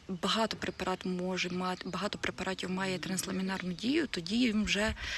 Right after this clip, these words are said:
не дуже сильно потрібен, е, ем, цей прилипач. Але,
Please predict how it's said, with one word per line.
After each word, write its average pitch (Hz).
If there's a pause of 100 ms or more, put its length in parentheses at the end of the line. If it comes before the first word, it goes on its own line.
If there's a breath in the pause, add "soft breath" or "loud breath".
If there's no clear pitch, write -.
(200 loud breath)
не 190
дуже 208
сильно 214
потрібен, 160 (100)
е, 165 (1200)
ем, 165 (480)
цей 185
прилипач. 190 (100)
Але, 185